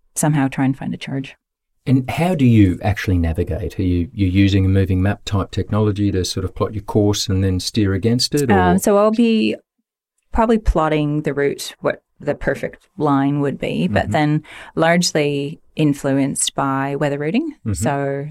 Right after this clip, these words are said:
Speaker 1: the person who's weather routing me would say, "Okay, that's your waypoint based on the weather that's, um, happening today. And then coming in the next few weeks, you need to be over here 'cause the storm's gonna be coming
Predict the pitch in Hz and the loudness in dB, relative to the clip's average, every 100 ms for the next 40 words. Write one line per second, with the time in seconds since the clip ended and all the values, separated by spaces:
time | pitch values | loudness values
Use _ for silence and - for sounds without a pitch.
0 | 165 - 151 - 139 135 147 139 143 139 | -12 -8 -8 -8 -10 -8 -6 -6 -6 -6
1 | 139 139 143 143 143 139 139 139 135 139 | -6 -4 -4 -4 -4 -6 -6 -6 -6 -8
2 | 135 - _ _ _ _ 165 - - 135 | -8 -14 _ _ _ _ -6 -4 -6 -4
3 | 139 135 131 135 135 - _ - 131 - | -2 -4 -4 -4 -4 -6 _ -4 -4 -4
4 | 131 135 135 127 127 131 - - - - | -4 -4 -4 -4 -6 -8 -10 -8 -6 -6
5 | - - 123 143 131 - 135 - - 143 | -10 -10 -6 -6 -8 -10 -10 -10 -8 -8
6 | 147 147 143 151 - 143 143 143 143 143 | -6 -4 -2 -4 -4 -2 0 0 0 0
7 | 135 - 139 139 - 143 135 - 139 135 | -4 -6 -6 -6 -4 -2 -2 -2 -6 -6
8 | 151 139 131 147 - 143 135 135 123 127 | -4 -4 -6 -12 -12 -6 -6 -4 -8 -8
9 | - 131 123 110 | -12 -18 -20 -20